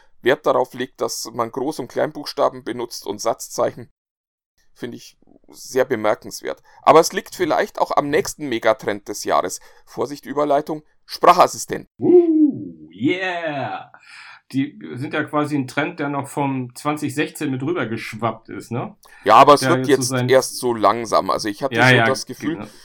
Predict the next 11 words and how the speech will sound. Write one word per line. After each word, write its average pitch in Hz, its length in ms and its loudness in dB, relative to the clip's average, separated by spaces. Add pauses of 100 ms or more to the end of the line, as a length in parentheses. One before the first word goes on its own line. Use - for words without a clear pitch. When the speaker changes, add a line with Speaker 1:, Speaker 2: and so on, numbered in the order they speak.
(160)
Speaker 1:
ich - 100 -6
mein, 139 260 0
wann 123 320 2
ist - 160 -6
Alexa 156 380 -2
in 135 100 -4
Deutschland 151 400 -2
gestartet? 143 440 -8
Ende 147 260 -8
zwanzig 127 420 -10
sechzehn? 175 600 -6